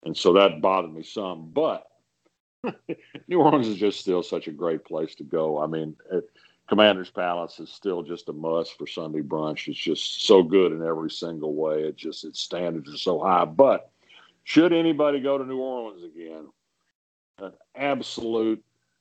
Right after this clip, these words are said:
unalloyed endorsement of a place called, uh,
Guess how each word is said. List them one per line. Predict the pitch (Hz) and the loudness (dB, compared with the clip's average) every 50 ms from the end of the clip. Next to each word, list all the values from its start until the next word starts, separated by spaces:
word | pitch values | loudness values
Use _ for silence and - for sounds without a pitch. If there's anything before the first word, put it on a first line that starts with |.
| _ - | _ -4
unalloyed | 131 139 139 139 127 110 104 104 104 110 113 113 113 110 104 101 | -2 0 0 0 0 -2 -2 -2 0 0 0 2 2 2 0 0
endorsement | 98 98 92 104 101 101 98 92 - - 87 90 90 - - | -4 -4 -4 -2 0 0 0 -2 -4 -8 -12 -12 -12 -12 -12
of | 90 82 | -10 -8
a | 87 | -8
place | 78 - - 98 101 101 101 98 - - | -10 -6 0 4 6 6 6 6 2 -2
called, | - - 104 95 95 95 92 92 90 87 87 | 0 4 6 6 8 6 6 4 2 -2 -2
uh, | 87 87 87 82 82 80 | -2 0 0 -2 -2 -4